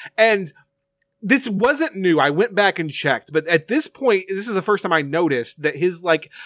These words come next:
Egyptian shepherd's crook has a microphone on the end of it.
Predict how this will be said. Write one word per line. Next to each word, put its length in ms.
Egyptian 680
shepherd's 520
crook 460
has 300
a 80
microphone 800
on 280
the 180
end 180
of 140
it. 200